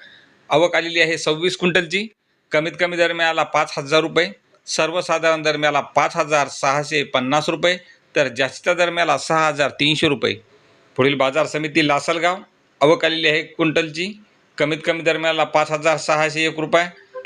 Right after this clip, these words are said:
सर्वसाधारण दरसुद्धा पाच हजार सहा, आठशे एक रुपये, तर जास्तीचा दर मिळाला पाच हजार नऊशे बावन्न रुपये. पुढील बाजार समिती भोकर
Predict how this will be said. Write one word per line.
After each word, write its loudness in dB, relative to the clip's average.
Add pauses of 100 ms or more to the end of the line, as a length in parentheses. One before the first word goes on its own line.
(120)
सर्वसाधारण 2
दरसुद्धा 2
पाच 2
हजार 2
सहा, 2 (100)
आठशे 0
एक 0
रुपये, 2 (480)
तर 2
जास्तीचा 0
दर 2
मिळाला 2
पाच 0
हजार 0
नऊशे -2 (600)
बावन्न 2
रुपये. 0
पुढील 0
बाजार 2
समिती -2
भोकर 2